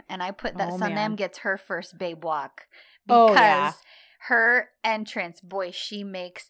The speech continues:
Speaker 1: an entrance to this
Speaker 2: I
Speaker 1: party.
Speaker 2: love this look
Speaker 1: Yes.
Speaker 2: so much.
Speaker 1: Yep.
Speaker 2: And I loved it the first time I watched it.
Speaker 1: Uh-huh.
Speaker 2: And, I mean, we're, there's, you know, this doesn't spoil anything, but in the next thirty some odd episodes, you do see Sanem dressed up here and there
Speaker 1: Oh,
Speaker 2: again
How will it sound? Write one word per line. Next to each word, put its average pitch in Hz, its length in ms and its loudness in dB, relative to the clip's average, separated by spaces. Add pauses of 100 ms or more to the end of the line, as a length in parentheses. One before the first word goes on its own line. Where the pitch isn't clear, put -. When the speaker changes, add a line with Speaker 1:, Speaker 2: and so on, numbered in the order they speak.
Speaker 1:
an 170 120 -16
entrance 156 260 -8
to 214 260 4 (200)
this 254 80 4
Speaker 2:
I - 20 -2
Speaker 1:
party. 160 400 -14 (500)
Speaker 2:
love 202 720 4 (200)
this 190 260 -4
look 185 380 0
Speaker 1:
Yes. - 380 -10
Speaker 2:
so 202 360 4
much. 196 280 -2 (120)
Speaker 1:
Yep. 175 220 -4
Speaker 2:
And 220 140 0
I 214 100 2
loved 202 240 2
it 262 100 -2
the 277 60 -2
first 233 220 -4
time 214 120 -2
I 196 60 0
watched 175 340 -2
it. 185 300 -4
Speaker 1:
Uh-huh. 185 460 -10
Speaker 2:
And, 190 480 -4
I 220 80 0
mean, 220 180 -2
we're, 226 200 2
there's, 214 540 0
you 208 140 -8
know, 160 240 -6
this 196 140 -6
doesn't 202 220 -6
spoil 180 340 0
anything, 180 340 -8
but 170 180 -2 (180)
in 196 180 -2
the 202 80 0
next 190 480 -6
thirty 185 280 -4
some 196 200 -4
odd 180 120 -2
episodes, 247 540 -2
you 233 160 2
do 277 180 4
see 269 220 -2
Sanem 262 360 2
dressed 185 340 0
up 240 160 0
here 202 180 -2
and 202 120 -2
there 180 160 -2
Speaker 1:
Oh, 233 80 2
Speaker 2:
again - 60 6